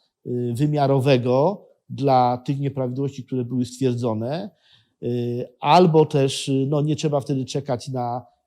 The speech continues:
y, cokolwiek, jeżeli nie było nieprawidłowości,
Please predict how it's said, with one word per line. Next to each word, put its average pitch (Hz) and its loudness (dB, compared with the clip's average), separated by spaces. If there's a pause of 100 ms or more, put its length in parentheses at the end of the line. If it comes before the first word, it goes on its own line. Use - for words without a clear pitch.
y, 120 -6
cokolwiek, 139 0
jeżeli 131 -2
nie 135 -2
było 135 -4
nieprawidłowości, 131 -4